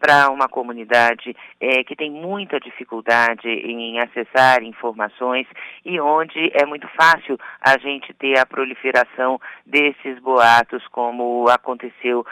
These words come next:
agora na última semana. Eu queria que a senhora deixasse bem claro pros nossos ouvintes que nos ouvem pelas ondas curtas, é, onde é que as pessoas podem procurar informações certeiras, corretas,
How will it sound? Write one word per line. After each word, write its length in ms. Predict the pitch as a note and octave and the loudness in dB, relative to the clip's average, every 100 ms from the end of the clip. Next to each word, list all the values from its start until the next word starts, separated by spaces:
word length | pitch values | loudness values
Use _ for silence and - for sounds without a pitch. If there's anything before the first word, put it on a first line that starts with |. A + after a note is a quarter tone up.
| - - | -14 -4
agora 420 | B2+ A#2+ A#2+ A#2 | -2 2 2 2
na 160 | A2+ A2+ | 0 0
última 380 | A2 - A#2+ | -4 -6 -6
semana. 480 | A#2 B2 A2+ G2+ G#2 - - - | -4 -8 -6 -6 -6 -12 -16 -4
Eu 180 | G#3 - | -2 -2
queria 300 | B2 A#2 - | -4 -6 -6
que 80 | - | -8
a 60 | |
senhora 260 | - E3+ D#3 | -2 -2 -2
deixasse 440 | D3 D3 C#3 - | -4 -2 -2 -2
bem 180 | - G#3 | -12 -6
claro 480 | - C#3+ C#3+ C3 A#2+ | 2 4 6 4 0
pros 180 | B2 A2+ | -8 -8
nossos 360 | B2 A#2+ - A2 | -6 -6 -8 -12
ouvintes 400 | A2 A#2+ B2 - - - _ | -12 -10 -16 -16 -20 -20 _
que 120 | E3+ | -10
nos 180 | E3+ - | -8 -2
ouvem 460 | F#3+ G3+ D3+ A2+ | 0 0 -6 -12
pelas 340 | G#2+ B2+ A#2+ A2+ | -6 -2 -2 -4
ondas 260 | A#2 A2 - | -8 -10 -8
curtas, 440 | D#3 D3 - B2+ - - - | -6 -6 -4 -6 -6 -14 -8
é, 240 | - F#3 F#3+ | -4 -2 -2
onde 440 | - C4+ C#4 - E3 | -2 -4 -4 -4 4
é 240 | E3 E3 D#3+ | 4 4 0
que 300 | F3+ E3 D#3+ - - | -6 -8 -8 -14 -6
as 220 | - D#3+ - | 2 2 0
pessoas 580 | D#3 - D3 C#3+ D3 - | -8 -4 -2 2 0 0
podem 320 | D#3 D#3 D3+ | 0 0 0
procurar 640 | D3 D#3+ - C3 C3 C3 C3 | -8 -8 -6 2 6 6 4
informações 720 | C3 C#3+ C3+ C3 - D3 C#3+ - - - - - | -2 -6 -2 -4 -4 -8 -8 -12 -20 -16 -6 -4
certeiras, 720 | - - E3+ E3 E3 D#3+ D#3 - - - - | -4 -2 0 2 2 0 0 -4 -20 -14 2
corretas, 680 | F#3 D#3 D#3 D#3 D#3 D#3+ | 4 4 4 4 4 0